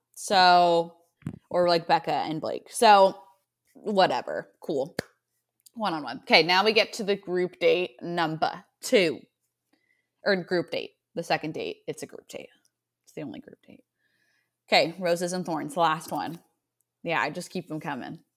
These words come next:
Okay, they have a bowling competition date, complete with a gutter montage. Like, the ball going in the gutter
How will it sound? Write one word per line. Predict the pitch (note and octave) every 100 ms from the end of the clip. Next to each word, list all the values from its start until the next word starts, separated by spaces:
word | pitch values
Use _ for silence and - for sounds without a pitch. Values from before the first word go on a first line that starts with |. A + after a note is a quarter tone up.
| _ _ _ _ - G3
Okay, | G3 D3+ G3 G#3 - - _ _ -
they | G3
have | F#3
a |
bowling | F3 F3 F#3+
competition | B3 C4 C4 C4 A3+ G#3
date, | F3 D#3 F#3 _ _ _ _
complete | - F#3 - F3+
with | G3 F3
a |
gutter | D#3+ F3+ E3 D#3
montage. | D3 C#3 D#3 - - F3+ - _ _ _ _ -
Like, | D#3+ D3
the | E3
ball | D#3 D#3
going | D3+ D#3 D3
in | C#3
the |
gutter | C#3+ A2 G#2+ D3+